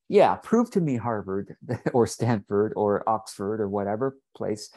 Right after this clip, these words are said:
that's, you know, top in your, in your ni-, nation, prove to me that you're worth my, <laughs> you know, application, my, my, my, uh, attending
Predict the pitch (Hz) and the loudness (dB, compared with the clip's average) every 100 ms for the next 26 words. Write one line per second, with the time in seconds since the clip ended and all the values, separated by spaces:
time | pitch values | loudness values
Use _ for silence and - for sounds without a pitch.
0 | - - - 117 - - 104 92 95 - | -20 -20 -4 -2 -2 -2 0 2 0 -4
1 | - - 110 113 101 98 95 98 90 - | -12 0 0 0 -2 -2 -2 -6 -10 -8
2 | 101 98 101 113 139 123 147 - 98 - | -4 -2 0 0 0 0 -2 -4 -10 -12
3 | _ _ - 233 208 175 170 151 135 - | _ _ 0 2 4 4 4 4 2 -2
4 | _ _ _ _ 135 143 131 131 127 - | _ _ _ _ 0 2 2 2 0 -2
5 | - _ _ 117 110 107 110 - _ _ | -14 _ _ -4 -4 -4 -6 -8 _ _
6 | _ _ _ - - 110 104 120 117 110 | _ _ _ -20 -10 -6 0 0 0 -2
7 | 107 101 90 90 _ _ _ - 110 101 | -2 -2 -8 -16 _ _ _ -8 -6 -6
8 | 87 101 98 90 87 - 101 98 92 92 | -8 -6 -6 -6 -10 -10 -6 -4 -4 -4
9 | 90 90 - - 110 101 90 | -4 -6 -10 -6 -2 0 -2